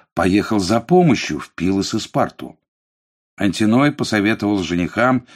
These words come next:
снарядить корабль и, отплыв в море, ждать Телемаха, чтобы неожиданно напасть на него и убить. Тотчас согласились на это злое дело все женихи.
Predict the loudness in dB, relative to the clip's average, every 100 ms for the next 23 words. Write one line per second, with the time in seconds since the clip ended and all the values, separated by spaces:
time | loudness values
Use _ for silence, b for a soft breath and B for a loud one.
0 | B B B -6 2 4 4 2 0 0
1 | 2 2 4 4 4 0 0 2 2 2
2 | -2 0 2 2 0 0 -2 -4 -4 -2
3 | -2 -4 -8 -14 -16 B B B B -2
4 | 2 4 6 4 2 2 0 2 0 0
5 | 0 0 0 0 0 -2 0 0 0 -2
6 | 0 0 0 -6 -12 -14 -20 _ _ _
7 | _ b b _ 2 2 2 -4 -2 -2
8 | -2 0 0 0 0 -2 -2 -2 -2 0
9 | 0 0 0 0 0 -2 -2 -2 -2 -4
10 | -8 -12 -14